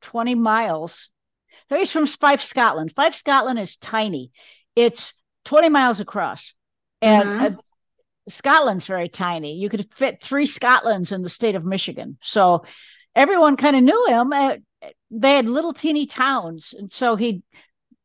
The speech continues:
Speaker 1: had to go to where he wasn't known. And he went to Saint Andrews, where, where the golf course is.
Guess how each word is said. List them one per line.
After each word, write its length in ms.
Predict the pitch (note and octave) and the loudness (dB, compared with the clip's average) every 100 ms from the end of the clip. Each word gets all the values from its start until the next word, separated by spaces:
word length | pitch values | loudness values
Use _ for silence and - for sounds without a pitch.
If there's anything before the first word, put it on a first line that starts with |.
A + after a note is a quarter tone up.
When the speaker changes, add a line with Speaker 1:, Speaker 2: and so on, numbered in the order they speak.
| - | -10
Speaker 1:
had 240 | G#3+ C4 | -2 -2
to 80 | D#4+ | 0
go 220 | B3+ B3 | 0 2
to 180 | A#3+ B3+ | 0 -4
where 240 | G#3+ A3+ A3 | -2 -2 -2
he 160 | G#3+ | -4
wasn't 400 | F#3+ A3 F#3 F#3+ | -2 -2 -2 -8
known. 400 | G#3+ D4 F3 E3 | -8 -8 -8 -10
And 120 | G#3 | -8
he 80 | F#3+ | -8
went 220 | F#3+ A3 | -6 -6
to 100 | G#3+ | -6
Saint 280 | F#3+ B3 G#3+ | -6 -2 0
Andrews, 640 | A3+ G#3+ D#3 D3 G3 - _ _ _ _ _ _ - | 0 -2 -4 -8 -8 -10 _ _ _ _ _ _ -10
where, 160 | F#3+ | -4
where 160 | G3 F#3+ | 0 0
the 80 | F3 | -2
golf 320 | A3 E4+ - | -4 -4 -6
course 320 | F3+ D#3+ D3+ | -6 -6 -6
is. 300 | D#3+ A3 - | -6 -6 -8